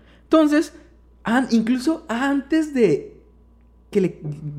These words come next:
que le dijeran cómo estaba el cuadro, güey, llegan los vatos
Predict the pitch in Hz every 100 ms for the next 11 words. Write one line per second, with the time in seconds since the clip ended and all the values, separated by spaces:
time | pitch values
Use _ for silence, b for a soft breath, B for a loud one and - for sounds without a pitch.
0 | 147 208 190 185 165 185 226 269 262 -
1 | 254 262 294 277 277 - 185 233 196 110
2 | 110 110 _ _ b b b b - 151
3 | 339 349 330 180 170 175 339 -